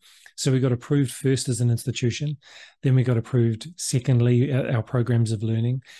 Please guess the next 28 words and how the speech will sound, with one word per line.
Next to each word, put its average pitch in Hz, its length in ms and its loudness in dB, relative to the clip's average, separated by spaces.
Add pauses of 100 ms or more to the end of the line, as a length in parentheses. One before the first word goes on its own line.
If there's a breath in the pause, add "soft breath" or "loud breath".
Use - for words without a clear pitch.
(200 loud breath)
and 120 200 2
then 117 260 2
we 117 100 2
needed 117 280 2
a 113 40 -4
facility. 123 720 -2
So 113 240 -4
we 110 80 -2
got 104 180 -2
our 107 160 -4
facility 127 600 -4
approved, 104 500 -8 (460 loud breath)
uh, 113 220 -2
in 135 200 6
New 120 160 6
Zealand 107 460 0
as 113 240 -2
well, 113 140 0
because 113 420 -2
during 120 340 -2
covid, 143 720 -4 (380 loud breath)
I 135 60 0
had 107 200 -2
this 113 180 -4
time 143 380 0
on 104 100 -2
my 107 120 -4
hands, 107 420 -8